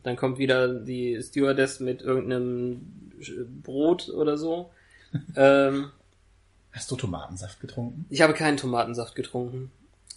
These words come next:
Speaker 1: Hatte ich nicht das Bedürfnis <laughs> danach.
Speaker 2: <laughs>
Speaker 1: Dieses, dieses, äh, belegte Brot war übrigens auch das erste, was ich den ganzen Tag gegessen habe vor Aufregung. Ich
Speaker 2: Oh,
Speaker 1: wollte, ich
Speaker 2: okay.
Speaker 1: hatte,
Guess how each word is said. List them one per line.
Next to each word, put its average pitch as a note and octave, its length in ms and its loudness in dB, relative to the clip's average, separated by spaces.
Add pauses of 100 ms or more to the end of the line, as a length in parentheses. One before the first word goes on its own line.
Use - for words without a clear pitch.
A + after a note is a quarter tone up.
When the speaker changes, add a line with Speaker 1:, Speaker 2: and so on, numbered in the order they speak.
(880)
Speaker 1:
Hatte C3+ 220 -4
ich - 260 -8
nicht C3+ 240 -4
das C3+ 120 -4
Bedürfnis - 680 2
<laughs> - 60 -8
danach. - 420 -2 (300)
Speaker 2:
<laughs> - 320 -2
Speaker 1:
Dieses, D3+ 420 4
dieses, C#3 680 2
äh, C3 340 4
belegte C#3+ 380 2
Brot C#3 500 -2
war C3 340 0
übrigens C#3+ 320 -4
auch B2 140 -6
das C3+ 160 -8
erste, C#3 400 -2
was C3+ 160 -2
ich C3+ 100 -4
den C3+ 140 -2
ganzen C3+ 260 -2
Tag C3 200 -4
gegessen C3+ 420 -2
habe A2+ 200 -6
vor G#2+ 180 -4
Aufregung. A#2 600 -8
Ich A#2+ 60 -4
Speaker 2:
Oh, G#3 140 4
Speaker 1:
wollte, C3+ 240 6
ich B2+ 80 -4
Speaker 2:
okay. - 100 2
Speaker 1:
hatte, C3+ 380 2